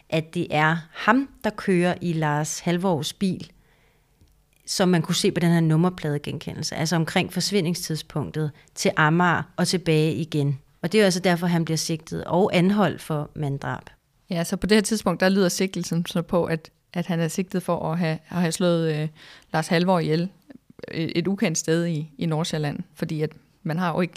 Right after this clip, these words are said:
Speaker 2: ligesom ikke noget lig, så
Speaker 1: Ja.
Speaker 2: man ved ikke mere end det.
Speaker 1: Og på en ukendt måde, fordi det ved de jo politiet selvfølgelig heller ikke på det her tidspunkt.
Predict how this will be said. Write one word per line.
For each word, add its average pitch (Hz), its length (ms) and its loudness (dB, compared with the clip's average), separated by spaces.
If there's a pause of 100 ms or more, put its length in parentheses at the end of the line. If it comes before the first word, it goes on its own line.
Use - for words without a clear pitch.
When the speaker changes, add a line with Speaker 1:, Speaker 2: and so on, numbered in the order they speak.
Speaker 2:
ligesom 185 240 0
ikke 175 120 -2
noget 165 140 -2
lig, 165 260 -4 (140)
så 180 60 0
Speaker 1:
Ja. 170 120 4
Speaker 2:
man 165 140 -4
ved - 160 -4
ikke 160 220 -6
mere 165 220 -2
end 160 100 -4
det. 151 140 -6 (400)
Speaker 1:
Og 190 120 0
på 190 120 2
en 170 100 4
ukendt 185 420 -2
måde, 156 380 0
fordi 165 220 -10
det 175 180 -4
ved 175 120 0
de 165 100 -4
jo 147 260 -4
politiet 151 420 -6
selvfølgelig 151 340 -4
heller 147 200 0
ikke 139 160 -4
på - 60 -10
det 156 100 -12
her 147 80 -6
tidspunkt. - 680 -12